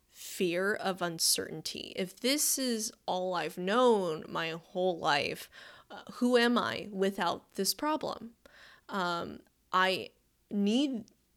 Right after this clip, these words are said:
this to be a part of my problem as much as this problem is a part of me. Um, and this is a very interesting thing that I've explored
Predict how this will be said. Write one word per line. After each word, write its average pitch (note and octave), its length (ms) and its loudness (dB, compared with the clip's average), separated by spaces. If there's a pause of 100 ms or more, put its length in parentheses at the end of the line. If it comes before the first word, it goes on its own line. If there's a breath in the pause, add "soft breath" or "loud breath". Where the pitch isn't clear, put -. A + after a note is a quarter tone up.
(100)
this F#3+ 340 0
to A3 120 -2
be G3 200 -4
a F#3+ 100 -4
part G3 340 -2
of F#3 200 -6
my F3+ 180 -2
problem G3 520 -2
as F#3 260 -6
much F#3 300 -4
as F#3 200 -2
this F3+ 240 -2
problem G3 540 -2
is F3 380 -4
a F#3+ 100 -4
part - 420 -10
of F#3 200 -6
me. G#3+ 320 0 (580 loud breath)
Um, F#3+ 280 0
and G#3 140 0
this A#3 180 2
is C4 140 2
a B3 60 4
very A3 420 4 (300)
interesting A3+ 760 0
thing F#3 460 -2
that F3+ 200 2
I've E3 240 0
explored F3+ 680 0